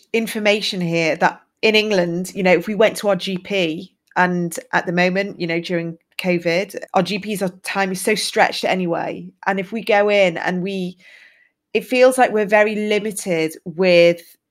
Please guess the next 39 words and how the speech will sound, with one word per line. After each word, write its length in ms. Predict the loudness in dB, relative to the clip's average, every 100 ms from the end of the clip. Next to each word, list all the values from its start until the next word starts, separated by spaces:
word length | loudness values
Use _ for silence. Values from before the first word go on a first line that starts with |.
| _ _ _ _ _
you 140 | -4
know, 120 | 0 0
being 200 | 2 2
able 200 | 2 0
to 120 | -4
get 280 | 0 0 0
to 100 | -6
the 80 | 0
next 340 | 0 -2 -8
step. 400 | 2 2 2 -4 -8 0
And 160 | 0
I 60 | 2
know 100 | 2
you 160 | 0
mentioned 380 | 0 0 0 -4
about 420 | 0 2 2 -2 -12 _ -2
finding 560 | 0 2 0 -4 -4 -10 -20 -20 -12
what 260 | 0 0
we 200 | 2 0
would 100 | 0
have 220 | 0 0
as, 120 | 0 -4
as 140 | -6 -2
a 180 | -2 -2 -2
gynecologist, 840 | 0 0 0 0 0 0 -2 -4 -6
you 80 |
know, 180 | -2 0
or 200 | 2 2
a, 120 | 2 0 -8 -8 4
or 160 | 6
it 120 | 6 2
would 160 | -2
be 120 | 2
our 100 | 4 2
G 200 | -2 -6
P 240 | -2 -2
that 140 | 0 -2
would 200 | -4 0
be, 320 | 0 0